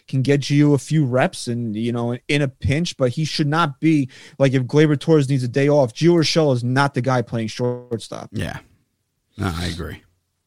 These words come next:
Speaker 1: And, uh, I wanna give, and we're gonna have to mention him twice today because he also brings up a very
Speaker 2: Don.
Speaker 1: interesting point. Huh?
Speaker 2: Don Sicario?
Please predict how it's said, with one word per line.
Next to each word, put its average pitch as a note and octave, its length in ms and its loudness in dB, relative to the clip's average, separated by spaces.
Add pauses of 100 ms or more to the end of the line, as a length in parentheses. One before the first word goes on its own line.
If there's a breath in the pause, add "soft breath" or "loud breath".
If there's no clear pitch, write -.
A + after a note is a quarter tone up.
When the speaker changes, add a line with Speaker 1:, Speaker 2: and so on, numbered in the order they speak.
(240)
Speaker 1:
And, A2 260 -2
uh, A2+ 360 0 (220)
I A#2+ 80 -4
wanna D3+ 200 2
give, C#3 260 0 (220)
and C3+ 140 2
we're C#3 60 4
gonna D#3+ 140 4
have D3+ 140 4
to C3+ 80 0
mention C3+ 320 0
him A2+ 80 0
twice C3 400 0
today G#2 240 -4
because A2 380 -6
he A#2+ 100 -6
also C#3+ 340 0
brings A#2 340 -4
up A2+ 140 -4
a A2 80 -2
very A#2+ 460 -2
Speaker 2:
Don. D3 380 0
Speaker 1:
interesting B2 220 -8
point. A#2 320 -6 (720 soft breath)
Huh? B2 180 -6 (300)
Speaker 2:
Don E2 200 -6
Sicario? A2 640 -6